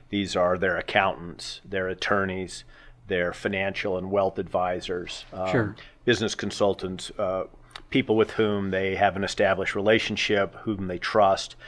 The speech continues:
Speaker 1: and would be the first individuals that they might talk to when they're considering the sale of their business. And since generally those professionals aren't involved in, in brokering those transactions, they then reach out to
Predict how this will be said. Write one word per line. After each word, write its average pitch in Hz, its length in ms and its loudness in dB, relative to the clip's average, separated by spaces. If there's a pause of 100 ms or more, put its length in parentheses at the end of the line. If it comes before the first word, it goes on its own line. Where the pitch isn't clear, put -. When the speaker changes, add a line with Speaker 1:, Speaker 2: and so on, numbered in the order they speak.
(280)
Speaker 1:
and 110 180 2
would 101 160 2
be 101 200 2
the 92 100 -10
first - 480 2
individuals 101 640 -2
that 101 160 -4
they 104 140 2
might 98 280 -2
talk 131 260 4
to 117 120 -6
when 95 100 -2
they're 92 120 -2
considering 95 520 -4
the 87 80 -8
sale 90 280 -2
of 80 80 -12
their 85 100 -8
business. 90 520 -2
And 92 140 -8 (300)
since - 500 0
generally 110 400 6
those 95 240 0
professionals 101 840 0 (340)
aren't 123 200 10
involved 98 520 4
in, 98 340 -2
in 101 120 -8
brokering 101 800 4
those 92 240 -2
transactions, 92 960 -2 (340)
they 110 140 6
then 95 240 0
reach 98 240 -2
out 90 400 0
to 90 380 -4